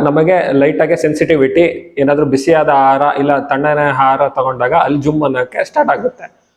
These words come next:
ಅವಾಗ ಇಮಿಡಿಯೇಟ್ ಆಗಿ, ಆ, ಡೆಂಟಿಸ್ಟ್ ಅನ್ನು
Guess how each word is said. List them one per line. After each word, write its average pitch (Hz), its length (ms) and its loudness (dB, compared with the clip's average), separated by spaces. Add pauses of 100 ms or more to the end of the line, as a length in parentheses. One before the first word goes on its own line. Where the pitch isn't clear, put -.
(220)
ಅವಾಗ 170 260 2 (160)
ಇಮಿಡಿಯೇಟ್ 165 440 0
ಆಗಿ, 160 360 0
ಆ, 127 340 -2 (320)
ಡೆಂಟಿಸ್ಟ್ 147 400 -2
ಅನ್ನು 143 440 -4